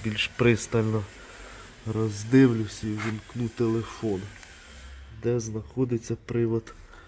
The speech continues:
жалюзі в Т тридцять третьому? Можливо,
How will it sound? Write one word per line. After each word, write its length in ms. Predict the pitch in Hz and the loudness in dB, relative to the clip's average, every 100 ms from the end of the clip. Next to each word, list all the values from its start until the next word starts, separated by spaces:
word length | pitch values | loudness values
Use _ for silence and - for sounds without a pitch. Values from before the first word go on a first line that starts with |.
| - - - - - | -20 -20 -20 -18 -10
жалюзі 680 | 107 107 110 98 95 92 95 | -6 4 6 6 2 -4 -10
в 100 | - | -8
Т 200 | - 101 | -4 -4
тридцять 600 | - 98 - 107 - - - - - - - - - - - - - - - - - | -4 -8 -6 -8 -10 -16 -20 -20 -20 -20 -20 -20 -20 -20 -20 -20 -20 -18 -18 -18 -4
третьому? 540 | - 120 110 101 - 101 101 | 0 2 2 0 -4 -6 -4
Можливо, 460 | 104 127 123 120 | -2 2 2 0